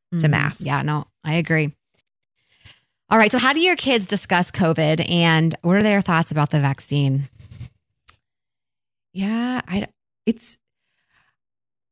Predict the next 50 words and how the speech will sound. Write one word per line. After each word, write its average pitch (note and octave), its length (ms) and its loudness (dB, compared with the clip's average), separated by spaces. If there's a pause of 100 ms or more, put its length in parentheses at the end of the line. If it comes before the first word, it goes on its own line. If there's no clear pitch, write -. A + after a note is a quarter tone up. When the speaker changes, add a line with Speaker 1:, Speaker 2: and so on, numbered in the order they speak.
Speaker 1:
okay. A3+ 160 2
I D#3+ 140 2
have B3+ 120 0
an, C#4+ 160 -2
I, G#3+ 200 2
I - 60 -2
guess G3+ 180 -2
I G#3+ 40 -2
have G3 120 -2
a D#3+ 60 0
question - 460 -8
for - 120 -14
you D3+ 140 -4
about B2+ 260 -2
the E3+ 80 0
whole D3+ 200 2
Speaker 2:
Mm-hmm. D3 80 2
Speaker 1:
masking C#3+ 440 -2
thing D#3+ 140 -4
with C3 160 -4
kids. - 380 -4
I F#3+ 80 2
know G#3 140 2
that's G#3+ 240 0
a F3+ 40 0
Speaker 2:
Okay. D3+ 140 0
Speaker 1:
s-, D#3 200 -6
I, E3+ 220 2
we, E3 180 -6
you E3 160 0
know, E3+ 80 2
we D#3+ 160 2
have F3+ 260 2
unmask D3+ 440 0
our D3+ 100 0
kids - 300 -6
signs, D3 540 0
like, C3+ 280 0
all C#3 480 2
over D3 140 -2
our B2+ 120 0
community, B2+ 540 -8
not C#3 220 0
in C3+ 60 -4
my A#2+ 100 -2
yard. D#3+ 320 -2
Speaker 2:
Oh. D3 80 -8
Speaker 1:
I C#3+ 80 -2
mean, C#3 160 -2 (320)
yeah, C#3+ 200 2